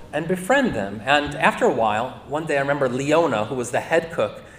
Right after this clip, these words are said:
she stops by during the week, not on a, a Sunday morning, but she comes by during the week when I was there, and she says, "You know what? I haven't stepped foot in a church for fifty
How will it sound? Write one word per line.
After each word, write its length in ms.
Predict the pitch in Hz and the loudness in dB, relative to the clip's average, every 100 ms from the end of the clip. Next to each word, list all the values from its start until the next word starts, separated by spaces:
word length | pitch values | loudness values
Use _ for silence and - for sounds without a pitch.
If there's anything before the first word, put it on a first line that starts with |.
| - - | -20 -18
she 140 | - 147 | -10 -2
stops 340 | - 170 - | 4 4 4
by 240 | - 139 | 4 4
during 240 | 139 143 151 | 4 -2 -2
the 60 | 123 | -2
week, 180 | 95 | -4
not 160 | 120 127 | -2 -2
on 100 | 143 | 0
a, 220 | 135 127 131 | 0 -2 -4
a 60 | |
Sunday 260 | 127 135 131 | -4 -4 -4
morning, 320 | 110 98 104 | -4 -4 -4
but 100 | 113 | -6
she 100 | 147 | -6
comes 300 | - 190 196 | 0 0 2
by 160 | 139 131 | 0 0
during 220 | 135 147 | -2 -4
the 80 | 131 | -4
week 200 | 113 - | -6 -6
when 80 | |
I 80 | 110 | -8
was 160 | 110 101 | -8 -10
there, 280 | 98 92 92 - - - - - - - - | -10 -10 -12 -18 -20 -20 -20 -20 -20 -20 -8
and 140 | 135 | -6
she 100 | 135 | -6
says, 240 | 160 160 127 | -6 -8 -6
"You 80 | 156 | -4
know 100 | 185 | -2
what? 400 | 175 - - - - - - - _ - - - | -2 -4 -10 -20 -20 -20 -20 -20 _ -20 -16 -6
I 120 | 127 | -2
haven't 300 | 196 202 151 | 0 0 -4
stepped 320 | - - 139 - | -4 -2 0 -2
foot 220 | - 135 | -2 0
in 120 | 117 | -2
a 40 | |
church 420 | 107 - 117 104 - | -4 -4 -4 -4 -10
for 300 | - - 107 | -14 -14 -14
fifty 760 | - 127 113 - 117 107 101 | -10 -10 -10 -10 -8 -8 -10